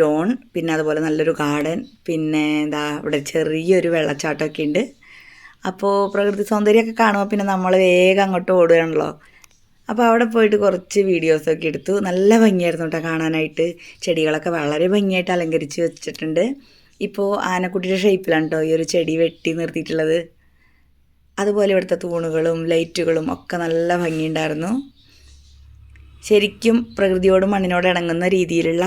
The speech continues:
ആ ഒരു, ആ, അത്ര മനോഹരമായിട്ടാണ്, ആ, ലാൻഡ്സ്കേപ്പൊക്കെ ചെയ്തിട്ടുള്ളത്. ഇവിടെ വന്നിട്ട് സ്വസ്ഥമായിട്ട് ധ്യാനത്തിലൊക്കെ ഇരിക്കാൻ പറ്റിയൊരു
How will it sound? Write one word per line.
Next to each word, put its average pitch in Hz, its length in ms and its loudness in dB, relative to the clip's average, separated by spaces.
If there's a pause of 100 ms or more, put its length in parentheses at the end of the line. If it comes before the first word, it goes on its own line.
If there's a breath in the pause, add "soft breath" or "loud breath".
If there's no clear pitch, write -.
ആ - 100 0
ഒരു, 202 160 2 (800 soft breath)
ആ, 202 40 -10 (200)
അത്ര - 340 -8 (120)
മനോഹരമായിട്ടാണ്, 170 920 -2 (200)
ആ, 170 40 -6 (120)
ലാൻഡ്സ്കേപ്പൊക്കെ 156 640 -4
ചെയ്തിട്ടുള്ളത്. 156 560 -2 (3000)
ഇവിടെ 208 260 2
വന്നിട്ട് 190 440 -4
സ്വസ്ഥമായിട്ട് 175 800 -6 (100)
ധ്യാനത്തിലൊക്കെ 170 640 -4
ഇരിക്കാൻ 165 320 -6
പറ്റിയൊരു 165 560 -4